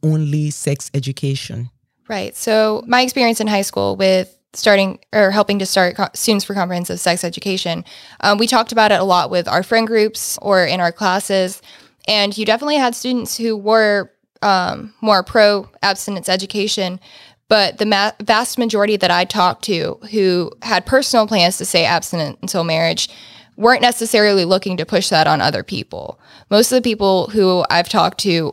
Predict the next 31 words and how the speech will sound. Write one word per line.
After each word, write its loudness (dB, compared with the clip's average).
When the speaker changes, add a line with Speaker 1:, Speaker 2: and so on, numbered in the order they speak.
Speaker 2:
who -2
are 4
proponents 0
of 2
abstinence-only -2
sex -4
ed-, -10
sex 0
education -4
are 4
of 0
an 2
older 2
generation. -6
And 0
my 2
personal 2
opinion 0
is -2
they're 0
probably 2
really 4
uncomfortable -2
talking -2
about 0
things -6
like -2
condoms 0
to -6
teenagers, -12
which 0